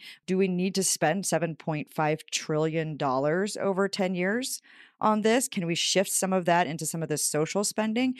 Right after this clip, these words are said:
So I think the framing that we use when we talk about it is very frustrating, especially,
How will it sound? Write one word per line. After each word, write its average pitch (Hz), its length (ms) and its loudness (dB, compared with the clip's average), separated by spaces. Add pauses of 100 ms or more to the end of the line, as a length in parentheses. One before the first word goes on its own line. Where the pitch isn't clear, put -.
(260)
So 208 140 2
I 208 80 4
think 226 160 -2
the 208 80 2
framing 196 480 0
that 208 120 2
we 190 120 0
use 196 200 0
when 175 100 -2
we 165 100 -2
talk 156 320 0
about 170 240 2
it 180 180 2
is 156 140 -4
very 156 180 0
frustrating, 156 560 -2
especially, 147 640 -2